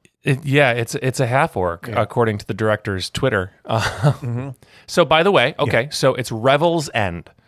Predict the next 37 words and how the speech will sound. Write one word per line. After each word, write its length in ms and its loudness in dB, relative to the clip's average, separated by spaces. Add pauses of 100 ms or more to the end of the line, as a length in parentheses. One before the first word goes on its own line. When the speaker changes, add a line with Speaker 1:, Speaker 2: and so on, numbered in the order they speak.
(240)
Speaker 1:
Revel's 340 2
End 220 2
is 80 -4
a 80 -2
prison 540 0
built 200 2
on 120 -2
the 60 -6
cliffside 460 0
overlooking 400 0
the 80 -6
sea 220 0
of 100 2
moving 280 0
ice 260 0
and 160 -8
frozen 340 0
far 240 0
region 320 -2
of 260 -2
the 220 2
North. 600 0 (480)
Speaker 2:
Okay. 380 2
Speaker 1:
It 60 0
was 380 -2
used, 580 0
uh, 380 0
to 320 -4
inter 540 -2
some 160 -4
of 100 -6
the 60 -12
Sword 260 -2
Coast's 340 -4
most 240 -10
heinous 520 -6 (120)
criminals. 720 -4